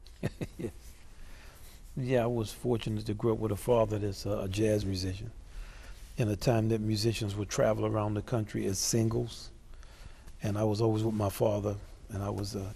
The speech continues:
even though I didn't necessarily like the music they were playing, I always liked to hear the stories they were telling. So Clark Terry played with Count Basie and with Duke Ellington's orchestra. Sweet Edison played with the great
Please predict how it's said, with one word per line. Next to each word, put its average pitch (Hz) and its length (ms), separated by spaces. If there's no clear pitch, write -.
even 131 180
though 135 80
I 131 60
didn't 135 180
necessarily 135 380
like 117 180
the 110 80
music 117 380
they 113 100
were 104 140
playing, 104 480
I - 100
always 117 460
liked 113 180
to 107 60
hear 110 100
the 101 80
stories 95 480
they 85 120
were 85 120
telling. - 320
So - 280
Clark 107 300
Terry 104 360
played 98 360
with 98 160
Count 95 300
Basie 104 480
and 98 100
with 95 140
Duke 104 180
Ellington's 101 480
orchestra. 98 480
Sweet 123 400
Edison 104 540
played 107 180
with 95 120
the 98 60
great 104 300